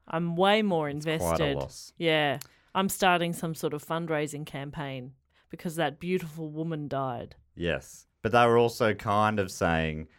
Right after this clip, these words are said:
Speaker 2: she was wearing revealing clothes, so
Speaker 1: Yeah,
Speaker 2: it was
Speaker 1: she was asking for it.
Speaker 2: I don't know if it was quite that, but it was somewhere in that world.
Speaker 1: Yeah.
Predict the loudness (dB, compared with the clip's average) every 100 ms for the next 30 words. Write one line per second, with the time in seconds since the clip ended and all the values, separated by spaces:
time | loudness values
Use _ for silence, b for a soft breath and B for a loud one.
0 | b -6 -4 0 2 2 2 -2 -2 -2
1 | -2 -4 -2 -2 -2 -4 -2 0 0 2
2 | 2 2 -2 -2 2 2 0 -10 -8 -10
3 | -10 -12 -16 -20 _ -10 0 2 4 2
4 | 0 2 4 4 4 4 4 6 4 0
5 | -10 -14 -2 0 4 4 4 4 2 0
6 | 2 2 4 2 4 2